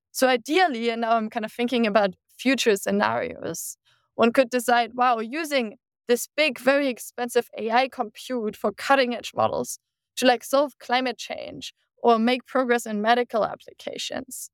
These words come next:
Probably this doesn't make you rich, but it's, like, really good. Like, lots of other people will profit from it. Then there are other use cases that are much more, uh, zero sum,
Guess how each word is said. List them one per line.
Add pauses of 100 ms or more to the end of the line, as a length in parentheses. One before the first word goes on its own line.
(760)
Probably
this
doesn't
make
you
rich, (100)
but
it's,
like,
really
good.
Like,
lots
of
other
people
will
profit
from
it. (920)
Then
there
are
other
use
cases (300)
that
are (120)
much
more, (640)
uh,
zero
sum,